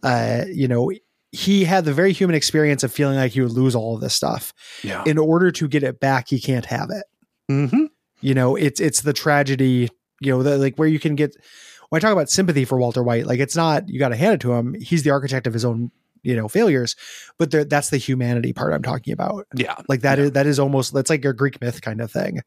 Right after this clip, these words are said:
Speaker 2: Yeah.
Speaker 1: You know, that
Speaker 2: It's
Speaker 1: is a, a, a central tragedy.
Speaker 2: it, it's one of the answers to his question to Jesse coming back to him. You know, he was arrogant enough to think that, uh, like, "Yeah, no, he got off scot-free. What's changed, right?" Well, no,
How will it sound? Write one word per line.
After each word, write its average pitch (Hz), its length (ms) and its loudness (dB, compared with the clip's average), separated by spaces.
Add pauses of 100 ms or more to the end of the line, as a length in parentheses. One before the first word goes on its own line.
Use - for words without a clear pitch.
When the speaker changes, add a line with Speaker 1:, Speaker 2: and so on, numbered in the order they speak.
Speaker 2:
Yeah. 95 240 -6 (240)
Speaker 1:
You 131 80 0
know, 123 140 4
that 123 80 4
Speaker 2:
It's 139 80 2
Speaker 1:
is 131 140 2
a, 117 40 -2 (140)
a, 131 80 -4 (160)
a 180 80 -4
central 123 340 0
tragedy. - 500 -10 (140)
Speaker 2:
it, 156 180 0
it's 147 300 0
one 151 140 2
of 135 100 2
the 127 140 4
answers 131 320 2
to 123 120 0
his 110 120 0
question 110 340 -4
to 98 80 -2
Jesse 117 380 -2
coming 98 260 -2
back 110 240 -2
to - 160 -10
him. 117 240 -10 (140)
You 104 100 0
know, 87 220 -2
he 90 160 -2
was 98 160 0
arrogant 98 360 0
enough 90 280 -4
to 95 120 -6
think 92 300 -4
that, 87 380 -2
uh, 85 480 -2
like, 90 240 -4
"Yeah, 92 260 -2
no, 92 140 -2
he 92 80 0
got 90 180 -2
off 85 140 -4
scot-free. 82 720 -4 (320)
What's - 240 -4
changed, 87 580 -4
right?" 92 340 0 (360)
Well, 120 500 2
no, 120 300 0